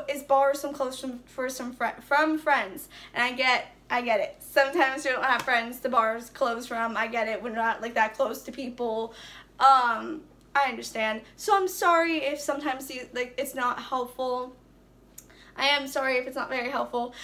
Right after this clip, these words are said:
I'm trying, I'm trying my very best, and I hope you guys are enjoying this spooky series, and, um, I hope you guys are getting inspired for Halloween costumes, 'cause this is coming from the girl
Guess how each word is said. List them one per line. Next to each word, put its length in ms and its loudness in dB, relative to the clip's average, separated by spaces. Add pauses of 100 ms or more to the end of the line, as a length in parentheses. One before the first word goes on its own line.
(120)
I'm 240 4
trying, 560 6
I'm 120 4
trying 280 0
my 120 2
very 280 4
best, 520 -2
and 320 0
I 60 2
hope 300 0
you 80 -2
guys 180 -4
are 180 4
enjoying 500 -4 (280)
this 200 -2
spooky 360 -6
series, 640 -2
and, 240 -2
um, 320 -2
I 80 -4
hope 240 -4
you 60 -2
guys 160 -6
are 20 -10
getting 260 -6
inspired 540 -4
for 80 -4
Halloween 300 -2
costumes, 720 -4
'cause 160 -8
this 160 -6
is 80 -8
coming 280 -6
from 120 -6
the 80 -6
girl 340 -2